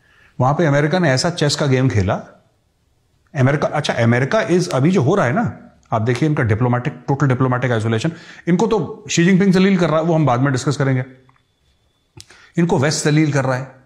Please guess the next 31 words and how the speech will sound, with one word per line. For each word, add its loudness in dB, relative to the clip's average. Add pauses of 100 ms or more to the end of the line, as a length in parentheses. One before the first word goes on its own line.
(1040)
ठीक 0
है, -6 (360)
वेस्ट 2
में 2
सबसे -2
बड़ा 2
जो 0
अमेरिका 2
है, -2
वो 0
जलील 2
कर -2
रहा -2
है -4
इनको। -10 (2500)
कोई 4
बात 2
नहीं 4
कर -2
रहा -2
है -2
इनसे, 0
भारत 0
वारत, -2
nobody 2
is -2
talking, -2
and 0
ये 0
परेशान -2
बावले 2